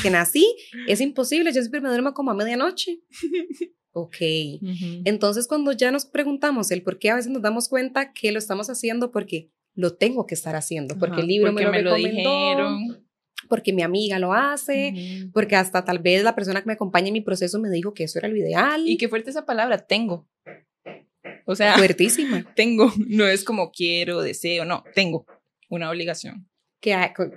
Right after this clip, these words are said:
Speaker 1: ¿verdad? Cuando me contestan, cuando digo, "¿Por qué?", y me contestan, "Porque quiero probar si es algo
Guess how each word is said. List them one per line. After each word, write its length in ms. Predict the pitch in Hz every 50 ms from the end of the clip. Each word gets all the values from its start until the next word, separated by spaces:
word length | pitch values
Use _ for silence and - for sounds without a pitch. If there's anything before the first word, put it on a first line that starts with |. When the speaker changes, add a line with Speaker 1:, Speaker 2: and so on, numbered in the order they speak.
| - _
Speaker 1:
¿verdad? 320 | 151 165 170 170 208 277
Cuando 180 | - 247 202 180
me 120 | 180 175
contestan, 680 | 175 190 170 165 - 185 185 185 - 233 254 240 - -
cuando 200 | - 185 185 175
digo, 420 | 165 160 165 170 202 233 226 -
"¿Por 160 | - 175 170 -
qué?", 80 | - 214
y 80 | 240
me 80 | 254 240
contestan, 460 | - 202 190 185 220 220 - 202 180
"Porque 220 | - 185 - 190 175
quiero 260 | - - 180 202 208
probar 420 | - 247 214 202 202 214 240 254 226
si 120 | - 196
es 80 | 180 185
algo 320 | 196 208 214 233 220 _